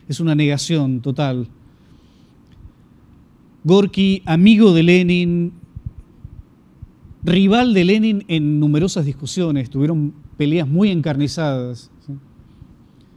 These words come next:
Pasó a ser funcionario del estalinismo y a tener intervenciones que encuentro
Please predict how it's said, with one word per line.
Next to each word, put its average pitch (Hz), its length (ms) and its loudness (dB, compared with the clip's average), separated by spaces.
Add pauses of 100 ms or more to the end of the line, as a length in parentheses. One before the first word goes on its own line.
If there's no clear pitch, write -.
(1900)
Pasó 208 240 0
a 285 60 0
ser 285 180 0
funcionario 190 840 2
del 147 140 2
estalinismo 139 840 -2 (280)
y 147 160 0
a 147 100 0
tener 170 300 -2
intervenciones 170 960 -2
que - 160 -8
encuentro 156 640 -6